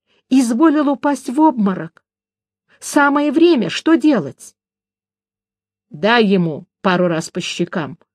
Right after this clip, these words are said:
«С удовольствием». Филовандрель поднялся с колен. По его приказу эльфы мгновенно кинулись седлать коней. «Пойдём с нами,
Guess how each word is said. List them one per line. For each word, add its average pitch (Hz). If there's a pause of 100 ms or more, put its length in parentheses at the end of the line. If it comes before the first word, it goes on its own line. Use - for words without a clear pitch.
(840)
«С -
удовольствием». 190 (1600)
Филовандрель 190 (180)
поднялся 190
с -
колен. 156 (1120)
По 185
его 196
приказу 240
эльфы 240 (340)
мгновенно 214
кинулись 226
седлать 175
коней. 165 (2250)
«Пойдём 233
с -
нами, 247